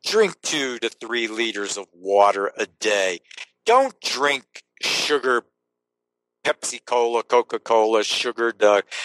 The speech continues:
carbonated beverages. Substitute it with water.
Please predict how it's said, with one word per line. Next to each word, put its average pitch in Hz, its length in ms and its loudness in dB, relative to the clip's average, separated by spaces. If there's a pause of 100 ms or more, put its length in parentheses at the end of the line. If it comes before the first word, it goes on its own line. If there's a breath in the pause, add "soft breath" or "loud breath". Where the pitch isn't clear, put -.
(180 loud breath)
carbonated 117 800 0
beverages. 104 680 -4 (240)
Substitute 139 1000 -4
it 113 160 -6
with 110 200 -8
water. 90 580 0